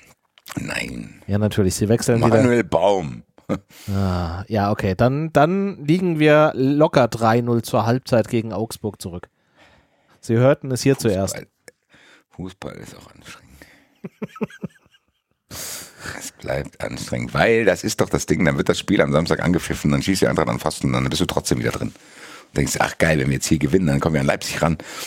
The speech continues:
Speaker 1: Wenn du dann noch gegen Bas Augsburg gewinnst, dann bist du wieder fett drin. Das ist immer das Gleiche.
Speaker 2: Ja, und dann stehen sie in
Speaker 1: Das
Speaker 2: der
Speaker 1: ist immer
Speaker 2: neunzig Min-
Speaker 1: dieselbe Spirale, dass du dir einredest, ja, das ist mir egal, ja, ja.
Speaker 2: Ja, ja.
Speaker 1: Als wenn's mir egal ist.
Speaker 2: Und dann stehen sie nach neunzig Minuten mit fünfundzwanzig Ecken da, aus denen nichts geworden ist.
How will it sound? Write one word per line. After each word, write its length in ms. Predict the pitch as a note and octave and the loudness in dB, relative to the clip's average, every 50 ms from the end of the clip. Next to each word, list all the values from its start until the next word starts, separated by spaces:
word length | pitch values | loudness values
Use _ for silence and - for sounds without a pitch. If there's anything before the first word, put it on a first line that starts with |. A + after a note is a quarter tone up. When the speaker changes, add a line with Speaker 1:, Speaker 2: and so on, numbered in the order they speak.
| - | -2
Speaker 1:
Wenn 120 | D2+ D2+ D2+ | 0 0 0
du 80 | D2+ | 0
dann 180 | D2 F2+ F2 F2 | 0 -2 -2 -2
noch 120 | F2+ E2+ | -2 -2
gegen 180 | - F#2 D#2+ D#2 | 0 2 2 2
Bas 240 | D2 D2+ D2+ - - | 2 2 0 0 -2
Augsburg 360 | - G2+ - - - F#2 - | -2 -2 -2 -2 -4 -2 0
gewinnst, 280 | - F2 F2 F#2+ F#2+ F2 | 0 0 2 2 2 0
dann 80 | D2 | -2
bist 140 | C2+ D2 D2 | -2 -2 -4
du 20 | |
wieder 100 | D2+ C2+ | -4 -4
fett 220 | - - - - - | -4 -4 -6 -6 -2
drin. 120 | E2+ F2+ | -2 -2
Das 120 | E2+ F2 A#2 | -2 -2 -2
ist 140 | A#2 - | -4 -2
immer 200 | - C#3+ E3 E3 | 0 2 4 4
das 140 | D#3+ D#3+ - | 2 2 0
Gleiche. 440 | - C3+ B2+ E3 F3+ - - - - _ | 0 0 0 0 -2 -4 -6 -6 -6 _
Speaker 2:
Ja, 280 | - C#3+ D3 E3+ F#3 F3 | -2 0 2 2 2 2
und 180 | A2 C#3+ C#3+ | 0 0 0
dann 300 | D3+ D3+ D3+ E3 D#3 F#2+ A2+ | 2 2 0 0 -6 -10 -8
stehen 300 | C3+ - D#3 E3+ G3 - | -2 2 2 2 2 2
sie 80 | - | 0
in 80 | F#3 E3 | 0 2
Speaker 1:
Das 140 | D#3+ D#3 D#3 | 4 4 4
Speaker 2:
der 80 | C#3+ | 6
Speaker 1:
ist 40 | C#3+ E3 | 6 6
immer 80 | F#3 | 6
Speaker 2:
neunzig 220 | G#3 G3+ G3+ F3+ E3+ | 6 4 2 2 4
Min- 100 | E3+ C#3 | 4 4
Speaker 1:
dieselbe 560 | D3+ F3 F3 - A2 B2 C#3+ F#3 F#3+ E3+ F3+ - | 4 2 2 2 2 2 2 2 2 2 2 0
Spirale, 760 | - - - D3 D3 C3 - F2+ G2 G#2 A#2+ B2+ C3+ C3 | 0 -2 2 2 2 4 2 2 2 4 4 4 2 2
dass 220 | A#2 A2+ G#2+ - - | 2 2 2 2 2
du 80 | A2 | 0
dir 180 | F#2+ F#2+ G2 D2 | 2 4 4 4
einredest, 560 | - B2 D#3 D3 B2 A2 A#2 A#2+ A#2 G#2+ - | 4 2 2 2 2 2 4 4 4 2 2
ja, 100 | - B1 | 0 -2
das 100 | C2+ D2 | -2 -2
ist 100 | D#2+ - | -2 -2
mir 140 | E2+ D#2 C#2+ | -2 -2 -2
egal, 300 | C2+ - - B1+ B1 - | -2 -6 -8 -8 -8 -8
ja, 160 | - - - | -6 -6 -6
ja. 160 | A1+ G#1+ A1+ - _ - _ _ _ _ _ _ - - | -6 -6 -8 -10 _ -18 _ _ _ _ _ _ -10 -4
Speaker 2:
Ja, 120 | - E3 A3 | 0 2 2
ja. 100 | A3+ F3 | 2 2
Speaker 1:
Als 240 | - - - - | 0 -2 -4 0
wenn's 220 | - F2+ F2+ - - | 0 0 2 2 2
mir 120 | F#2 D#2 | 2 2
egal 240 | - - D#2+ F2 E2 | 2 2 2 0 0
ist. 160 | - - - _ _ - | -2 -6 -12 _ _ -10
Speaker 2:
Und 60 | A#2 A#2+ | -4 -4
dann 120 | B2 C3 | -2 -2
stehen 240 | B2+ C#3+ D3+ F3+ G3+ | 0 0 0 2 2
sie 80 | G3 | 2
nach 140 | E3 D#3 D3+ | 2 2 2
neunzig 480 | D3 C#3 C#3 D#3 F3+ F#3+ - G3+ - - | 2 2 2 2 2 0 -2 -6 -4 -4
Minuten 380 | E3+ E3 E3+ F#3+ - - F#3 | -2 0 0 0 0 -2 -2
mit 160 | F3 F3 D#3+ - | 0 0 0 -2
fünfundzwanzig 800 | - - - A3+ B3 B3+ A3+ - G3+ F#3 F#3 F3 F3 D#3+ - - | -2 0 0 0 0 0 -2 2 2 2 2 2 0 -2 -2 -2
Ecken 300 | E3+ - - F#3 D#3+ C#3+ | -4 -4 -4 -4 -2 2
da, 160 | C#3 C3+ C#3+ | 2 2 2
aus 200 | D3 C#3+ D#3 - | 2 0 0 2
denen 340 | - D#3 D#3 D#3+ D#3+ E3 F3+ | 2 2 2 2 0 -2 -2
nichts 320 | A3+ - - - - - | -2 -2 -4 -6 -6 0
geworden 440 | - G#3+ G3 F#3+ F3+ F3+ D3+ G#2+ F#2 | 0 2 4 6 4 4 4 0 -4
ist. 220 | F2+ G2 - - | -6 -6 -6 -8